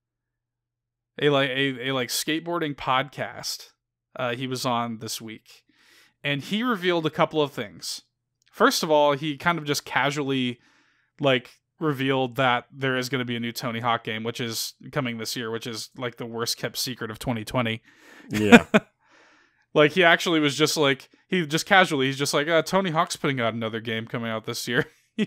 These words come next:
Speaker 1: know?
Speaker 2: <laughs>
Speaker 1: 'Cause I guess he's gonna be in it. But, uh, on top of that, he revealed that E A actually reached out to him asking for his participation in a potential mobile version of Skate three of all things.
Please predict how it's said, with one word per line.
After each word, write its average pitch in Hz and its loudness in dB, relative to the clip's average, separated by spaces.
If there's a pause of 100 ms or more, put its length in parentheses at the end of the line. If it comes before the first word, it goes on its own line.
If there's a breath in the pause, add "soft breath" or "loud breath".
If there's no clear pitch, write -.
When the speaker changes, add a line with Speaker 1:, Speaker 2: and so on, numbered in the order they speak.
Speaker 1:
know? 151 -4 (200)
Speaker 2:
<laughs> 156 4 (240)
Speaker 1:
'Cause 156 0
I 143 4
guess 147 4
he's 147 -2
gonna 131 -2
be 117 -6
in 123 -2
it. 117 -8 (640 soft breath)
But, 147 4
uh, 143 0 (460)
on 170 0
top 208 4
of 190 4
that, 143 6
he 208 -2
revealed 170 2
that 147 4
E 180 0
A 202 4
actually 156 2
reached 147 -4
out 185 0
to 156 -4
him 117 -10 (840)
asking 190 4
for 156 0
his 151 0
participation 151 -2
in 139 -4
a 131 -2 (320)
potential 165 0
mobile 151 2
version 151 0
of 127 -6
Skate 147 -4
three 175 -4
of 123 2
all 107 -6
things. - -14